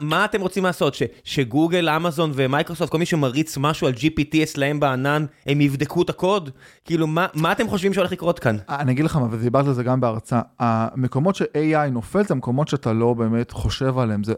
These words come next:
Speaker 2: הרי אף חברה עסקית, גם בצורה הכי צינית, נקרא לזה ככה,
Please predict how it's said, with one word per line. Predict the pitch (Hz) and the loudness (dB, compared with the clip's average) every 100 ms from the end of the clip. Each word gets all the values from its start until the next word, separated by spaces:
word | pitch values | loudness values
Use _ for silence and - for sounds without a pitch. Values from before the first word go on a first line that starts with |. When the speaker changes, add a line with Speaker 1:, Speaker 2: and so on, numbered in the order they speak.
| - | -2
Speaker 2:
הרי | 131 135 120 - _ _ | 2 2 0 -10 _ _
אף | - 294 - | 0 0 0
חברה | - 160 214 | -2 0 0
עסקית, | 170 - 277 240 | -2 -4 0 0
גם | 135 | 0
בצורה | 117 - 220 | -2 0 0
הכי | - 233 | 0 -4
צינית, | - - 240 190 | -4 -2 0 0
נקרא | 156 143 135 | -2 -2 0
לזה | 131 113 | 2 0
ככה, | 123 113 - | -2 -2 -2